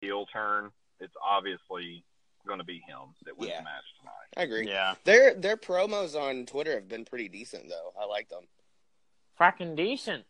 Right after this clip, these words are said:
Speaker 2: Fucking decent.
Speaker 3: <laughs> So, and
Speaker 2: That's
Speaker 3: I
Speaker 2: a
Speaker 3: looking at
Speaker 2: fucking
Speaker 3: the
Speaker 2: nice
Speaker 3: card
Speaker 2: titty
Speaker 3: here.
Speaker 2: right here.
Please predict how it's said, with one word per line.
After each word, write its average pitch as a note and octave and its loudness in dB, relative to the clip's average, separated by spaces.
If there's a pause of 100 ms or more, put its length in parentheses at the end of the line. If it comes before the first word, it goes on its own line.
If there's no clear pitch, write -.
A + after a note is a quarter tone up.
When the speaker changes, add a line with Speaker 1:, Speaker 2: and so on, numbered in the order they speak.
Speaker 2:
Fucking D#3+ -2
decent. G#3+ -8 (1000)
Speaker 3:
<laughs> A#3+ 6 (720)
So, F3 12
and E3 10
Speaker 2:
That's D#3+ 4
Speaker 3:
I - 6
Speaker 2:
a - 6
Speaker 3:
looking G3 2
at - 0
Speaker 2:
fucking C#3 -2
Speaker 3:
the C#3+ 4
Speaker 2:
nice D3 6
Speaker 3:
card D3+ 4
Speaker 2:
titty D3+ 4
Speaker 3:
here. D3+ 2
Speaker 2:
right - 0
here. C#4+ -6